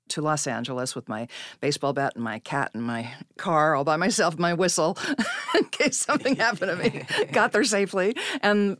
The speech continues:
Speaker 1: pretty much the first week that I was there, I booked a show called Babes, which was a multi-camera show. And then the week after that, for my birthday, I booked Seinfeld. And it was a really wonderful, it was one of those great stories where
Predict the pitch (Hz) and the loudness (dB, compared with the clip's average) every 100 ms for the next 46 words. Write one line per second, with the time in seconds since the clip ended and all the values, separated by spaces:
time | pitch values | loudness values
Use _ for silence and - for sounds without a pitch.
0 | - 262 254 240 220 - 220 214 202 214 | 0 2 4 2 -2 2 2 2 2 0
1 | 180 196 170 156 156 170 175 175 147 127 | 2 2 2 2 2 0 2 2 0 0
2 | 143 151 147 151 - 147 143 135 131 143 | -2 -2 -2 -2 -2 -2 -2 -4 -2 -2
3 | 143 214 226 - - - - 151 147 156 | 0 0 0 -4 -6 -14 -8 -4 0 0
4 | 147 139 151 160 143 147 147 - 147 151 | 2 0 -2 -2 0 0 -2 -2 0 0
5 | 214 - - - 156 170 160 156 151 165 | -2 -8 -14 -4 0 2 2 0 0 0
6 | 156 143 147 170 160 165 - 160 147 214 | 0 -4 -2 0 0 0 -2 -2 0 0
7 | 262 185 180 - 151 147 - 147 143 143 | 2 0 2 0 -2 -4 -2 0 -2 -2
8 | - - - - - - 123 151 143 139 | -6 -8 -14 -16 -14 -6 -2 0 0 0
9 | 147 151 151 143 - 180 180 175 165 160 | -2 -2 -4 -8 -8 -2 0 2 2 0
10 | 160 151 147 151 143 143 135 160 156 139 | -2 -2 0 0 0 -2 0 -2 -2 -2
11 | 135 131 143 143 151 - - 139 139 131 | -4 -10 -4 -2 0 0 0 0 0 0
12 | 135 135 147 135 131 | -2 -2 -2 0 0